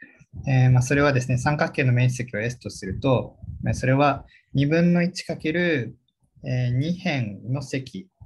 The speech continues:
かけるサインの間の角になります。だからまあ、二辺、AとBとその間の角、この三つを使うことによって、えー、三角形の面積を求めることが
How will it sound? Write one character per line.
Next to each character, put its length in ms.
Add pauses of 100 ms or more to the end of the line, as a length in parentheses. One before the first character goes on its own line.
(460)
か 100
け 160
る 400 (220)
サ 260
イ 160
ン 120
の 420
間 360
の 280
角 280
に 160
な 80
り 80
ま 180
す。 200 (880)
だ 80
か 80
ら 80
ま 220
あ、 140 (720)
二 320
辺、 280 (440)
A 240
と 260
B 420 (400)
と 340 (120)
そ 200
の 200
間 280
の 120
角、 380 (680)
こ 120
の 160
三 200
つ 140
を 80
使 240
う 100
こ 100
と 80
に 100
よ 100
っ 20
て、 500 (240)
え 60
ー、 40
三 200
角 160
形 120
の 100
面 160
積 240
を 60
求 240
め 120
る 80
こ 100
と 100
が 200